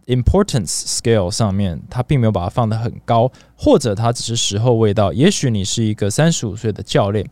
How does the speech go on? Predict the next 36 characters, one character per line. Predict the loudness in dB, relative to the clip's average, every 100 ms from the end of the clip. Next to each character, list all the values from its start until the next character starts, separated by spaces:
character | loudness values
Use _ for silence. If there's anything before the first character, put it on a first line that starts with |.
| _
他 | -4 -2
是 | 0 -2
一 | -2
个 |
二 | -2 -2
十 | -2
三 | -2 0 0
岁 | -2
的 | -6
教 | -4 -4 -4
练， | -10 -12 _ _ _
他 | 2
其 | 2 0
实 | -2 -4
可 | -2 0
以 | 0 -4 -12 _
十 | -4 -2 2
年 | 2 2
后 | 2 2 0 -4 _ _
再 | 0 2 2 -2
开 | -2 2 2
始 | 2 -2 -6
担 | -4 -2
心 | 0 0
这 | 0
件 | -2 -4
事 | -6 -6
情， | -8 -12 -18 _ _ _ _ _ _
也 | -10 -6
不 | -4
迟。 | -4 -6 -10 -16 _ _ _ _ _
或 | 2 2
者 | 2
他 | 2 2
可 | 2 2
以 | 0 -2